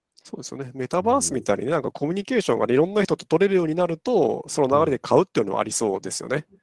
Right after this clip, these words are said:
Speaker 2: そうですね。
Speaker 1: 見るだけだとやっぱちょっと一つ足りないですもんね。
Speaker 2: うん。そうですね。ちょっとオフラインとオンラインの狭間で、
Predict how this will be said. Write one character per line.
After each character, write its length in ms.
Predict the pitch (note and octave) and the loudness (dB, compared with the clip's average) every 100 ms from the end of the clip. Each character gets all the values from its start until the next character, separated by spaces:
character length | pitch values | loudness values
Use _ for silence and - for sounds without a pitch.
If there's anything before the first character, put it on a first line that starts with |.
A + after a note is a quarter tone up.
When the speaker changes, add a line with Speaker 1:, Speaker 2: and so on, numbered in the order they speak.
| _ | _
Speaker 2:
そ 260 | - - A#2+ | -10 -4 -4
う 40 | |
で 60 | F2 | -6
す 140 | - | -12
ね。 200 | F2+ F2 F#3 | -12 -10 -8
Speaker 1:
見 80 | |
る 160 | C4 A#3 | -6 -4
だ 140 | F#3+ F#3+ | -4 -6
け 100 | B3 | -4
だ 140 | F3+ | -4
と 140 | - | 0
や 60 | A3+ | -2
っ 40 | |
ぱ 100 | - | 0
ち 80 | - | -2
ょ 20 | |
っ 20 | C#3+ | -2
と 120 | G#2 | -4
一 200 | - C#3+ | -2 -2
つ 100 | - | -2
足 100 | A#2 | -4
り 80 | A#2+ | 0
な 60 | |
い 40 | A#2 | -2
で 40 | |
す 100 | - | -2
も 80 | A#2 | -10
ん 40 | |
ね。 160 | A#2+ A#2+ - | -12 -12 -6
Speaker 2:
う 120 | G#2+ | -4
ん。 500 | G2 F#2 E2+ E2 - _ _ _ _ _ _ _ | -4 -6 -10 -14 -16 _ _ _ _ _ _ _
そ 180 | - G#2+ | -4 -2
う 60 | - | -2
で 60 | |
す 60 | - | -6
ね。 120 | G#2 | -8
ち 80 | - | -6
ょ 40 | |
っ 60 | C3 | -2
と 100 | G#2+ | -2
オ 40 | |
フ 140 | G#2 D#3 | 2 4
ラ 120 | D#3 | 6
イ 80 | C#3 | 4
ン 100 | G#2 | 2
と 120 | G#2 | 2
オ 100 | G2+ | 4
ン 120 | G#2+ | 4
ラ 120 | A2+ A2 | 4 2
イ 40 | |
ン 60 | F#2 | 0
の 120 | F2+ | -4
狭 180 | G#2+ A2+ | -2 0
間 140 | A2+ | 2
で、 300 | A2 A2 G#2+ | 4 2 0